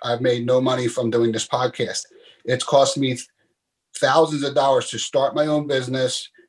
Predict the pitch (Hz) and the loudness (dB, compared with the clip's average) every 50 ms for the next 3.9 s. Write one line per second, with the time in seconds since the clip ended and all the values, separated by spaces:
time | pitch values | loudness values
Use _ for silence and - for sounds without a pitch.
0 | _ _ - 127 135 135 131 - - 143 131 127 127 117 113 117 127 131 139 143 | _ _ -2 -2 0 0 0 -2 -2 -2 -2 -2 -2 -2 0 2 4 4 4 4
1 | 151 147 - 131 120 113 - - 143 139 135 135 123 - - 127 120 127 127 123 | 2 -2 -4 -4 -6 -6 -2 0 2 2 2 2 -2 -2 -4 -2 2 4 4 4
2 | - - - 120 - - 127 120 123 117 117 113 - _ _ _ _ _ - 143 | 4 0 -6 -4 -2 -2 0 2 2 2 2 0 -2 _ _ _ _ _ -2 2
3 | 131 135 135 135 139 135 139 135 131 143 139 135 135 135 139 139 135 | 4 4 4 4 2 2 4 4 4 4 2 2 2 2 2 0 -4